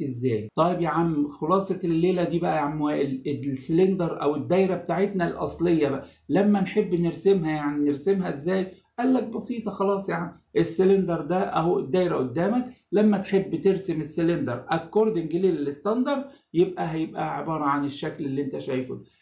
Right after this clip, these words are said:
الصمام هيبقى بالشكل ده، الثروتل فالف هيبقى بالشكل ده، الفلتر، الريليف، البامب، الموتور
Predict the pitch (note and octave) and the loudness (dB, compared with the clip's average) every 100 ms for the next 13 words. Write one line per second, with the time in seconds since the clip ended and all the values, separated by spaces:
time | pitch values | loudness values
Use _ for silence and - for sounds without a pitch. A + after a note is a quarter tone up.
0 | _ E3+ F3 E3+ - F3+ G3 G3+ E3+ D3 | _ 2 4 2 0 2 2 2 0 -2
1 | D3 C#3+ C#3 E3 D3+ C#3 C3 B2+ C3 D3+ | -2 -6 -6 -6 -6 -2 -2 -2 -2 -2
2 | D#3 D3+ D3+ D3 D3 D3 - E3 F3+ E3+ | 0 0 0 2 2 0 0 -2 0 0
3 | D#3 F#3+ F#3+ - - _ C#3 - C3+ C#3+ | 2 2 2 -2 -16 _ 0 0 -2 -4
4 | - D3 C#3+ C3+ C#3 D3 F#3 F#3+ F#3+ G3 | -4 -4 -4 0 2 2 4 2 4 0
5 | F#3+ - D#3 D#3 D#3+ E3+ F3+ - - D#3 | 0 -2 -2 0 0 0 0 -4 -2 -2
6 | D3 E3+ F3 - - _ _ _ _ _ | 0 0 0 -6 -14 _ _ _ _ _
7 | E3 E3 D#3+ E3+ E3+ E3+ E3 - | 0 2 2 2 2 0 0 -4